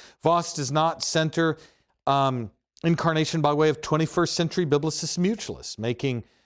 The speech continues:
um, the, the assumption of created property central.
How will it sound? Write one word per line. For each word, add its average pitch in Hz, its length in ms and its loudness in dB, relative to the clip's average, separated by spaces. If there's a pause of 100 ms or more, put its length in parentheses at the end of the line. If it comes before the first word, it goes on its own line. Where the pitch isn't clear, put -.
(260)
um, 117 460 0 (200)
the, 117 320 -10
the 117 300 -4
assumption 151 420 -2
of 135 80 -6
created 151 380 -4
property 165 380 -2
central. - 420 -14